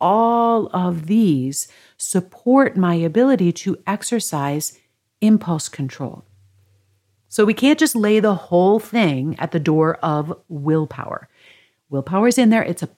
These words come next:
it's in the mix, but it's part of a larger network of behavioral attributes. And then the third part of this health action process approach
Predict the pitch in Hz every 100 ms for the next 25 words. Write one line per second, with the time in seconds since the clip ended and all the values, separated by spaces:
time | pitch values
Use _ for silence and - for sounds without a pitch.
0 | _ 202 - 185 180 202 202 214 262 143
1 | 127 - - - _ _ _ _ _ _
2 | _ _ 226 233 - - - - 320 214
3 | 151 156 202 180 175 156 156 165 202 165
4 | 131 - - - _ _ 160 147 - -
5 | 147 - 175 160 156 147 - 139 - 113
6 | 123 - - - _ _ _ _ _ _
7 | _ _ _ _ _ _ 254 254 277 254
8 | - - 302 320 254 - 247 240 190 170
9 | 151 175 - - - 185 196 - 165 180
10 | 175 156 180 - 175 - 135 - -